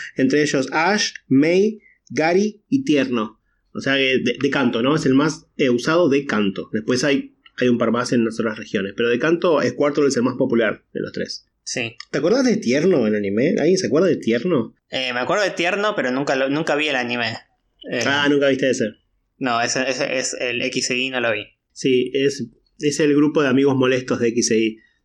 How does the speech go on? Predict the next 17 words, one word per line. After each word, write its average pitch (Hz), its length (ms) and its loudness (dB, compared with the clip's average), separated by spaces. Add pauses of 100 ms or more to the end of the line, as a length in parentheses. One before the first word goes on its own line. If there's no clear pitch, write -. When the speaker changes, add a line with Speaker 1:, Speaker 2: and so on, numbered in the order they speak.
(140)
Speaker 1:
que - 100 -4
no 123 80 0
te 127 100 0
dejan 131 220 0
hacer 131 200 0
dos 131 180 2
Speaker 2:
<laughs> 143 40 -4
Speaker 1:
pasos 135 360 0
y 113 80 -2
que 117 180 2
viene 135 440 2
Yauna, 139 680 2
dos 127 160 0
pasos 135 240 2
más, 135 200 4
viene 139 200 2
Tierno, 135 640 0